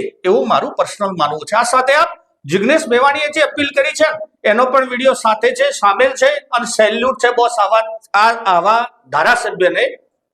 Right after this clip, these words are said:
કે એ તમારે આજે પડખે ઊભો છે. તમારા બીજા કોઈ છે ભાજપવાળા? કોઈએ નથી યાર. એ વ્યક્તિ જ્યાં જ્યાં આખા ગુજરાતમાં પેલું થાય ને એ પોકી જાય છે. આ તમારી સમાજની પડખે ઊભો છે.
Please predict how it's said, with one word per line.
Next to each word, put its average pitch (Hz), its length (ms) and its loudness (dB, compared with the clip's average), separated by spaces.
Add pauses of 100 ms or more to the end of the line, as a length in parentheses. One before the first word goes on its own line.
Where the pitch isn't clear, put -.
(180)
કે 247 120 4 (200)
એ 247 100 0
તમારે 226 360 0
આજે 220 180 -2 (120)
પડખે 190 280 0
ઊભો 190 260 -2
છે. 180 140 -2
તમારા 190 360 0
બીજા 202 200 0
કોઈ 202 200 -4
છે 214 60 0
ભાજપવાળા? 330 580 2 (640)
કોઈએ 294 320 2
નથી 285 340 -2
યાર. 226 220 -2 (680)
એ 254 120 4
વ્યક્તિ 269 340 -2 (120)
જ્યાં 160 340 -2
જ્યાં 359 240 2 (840)
આખા 330 320 2
ગુજરાતમાં 320 680 0
પેલું 311 220 -6
થાય 302 240 0
ને 131 80 -10 (240)
એ 320 80 0 (160)
પોકી 233 360 2
જાય - 240 -10
છે. - 120 -20 (360)
આ 262 160 -2
તમારી 359 360 0
સમાજની 320 420 -2
પડખે 240 300 0
ઊભો 156 340 -4
છે. - 160 -20